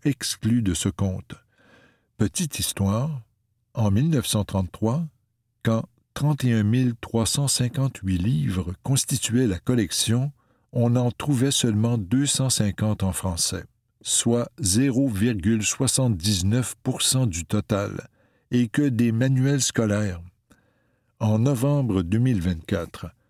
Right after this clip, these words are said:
une soirée festive après les heures d'ouverture conclura l'année de célébration. Anne-Marie Lacombe souhaite un succès semblable à celui de la fête de début juin,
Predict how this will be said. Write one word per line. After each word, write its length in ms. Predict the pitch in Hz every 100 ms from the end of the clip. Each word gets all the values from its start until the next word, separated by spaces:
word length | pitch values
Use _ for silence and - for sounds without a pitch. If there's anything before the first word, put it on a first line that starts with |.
| _ -
une 240 | 101 101
soirée 380 | - 135 131 113
festive 760 | - 98 - 120 127 135 127 -
après 320 | 120 - 110
les 260 | 101 92 92
heures 140 | 101
d'ouverture 720 | 85 82 92 - - 113 113
conclura 640 | - 139 143 117 110 113 113
l'année 400 | 95 101 107 104
de 140 | 90
célébration. 840 | - 113 107 95 92 87 - 95 - _ _ _ _ _ _ _ -
Anne-Marie 540 | 131 147 135 123 123
Lacombe 500 | 107 87 120 123 117
souhaite 420 | - - 107 110 98
un 100 | 87
succès 500 | - - - 104 92
semblable 640 | - 110 92 101 101 95
à 60 | 90
celui 440 | - 101 98 110
de 100 | 95
la 160 | 92 92
fête 380 | 113 110 -
de 260 | 98 87 92
début 420 | 87 113 110 98
juin, 380 | 85 85 92